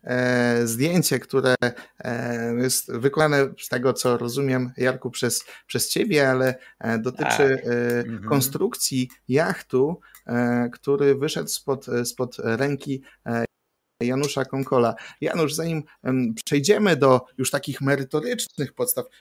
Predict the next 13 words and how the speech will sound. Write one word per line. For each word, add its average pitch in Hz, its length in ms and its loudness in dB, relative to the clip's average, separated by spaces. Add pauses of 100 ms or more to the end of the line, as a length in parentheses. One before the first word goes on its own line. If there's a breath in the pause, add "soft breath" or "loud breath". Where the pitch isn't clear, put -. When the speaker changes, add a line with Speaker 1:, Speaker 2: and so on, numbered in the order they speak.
Speaker 1:
powiedz, 185 480 -4
skąd - 580 2
pomysł, 170 720 0 (320 soft breath)
jak 226 320 4
ten 170 200 0
pomysł 180 520 0
konstrukcji 151 800 -2 (200)
jachtów 151 680 -2
mieczowych 139 540 2
morskich, 120 640 -2 (240 soft breath)
jak 233 180 -4
on 196 100 -2
się 156 280 -2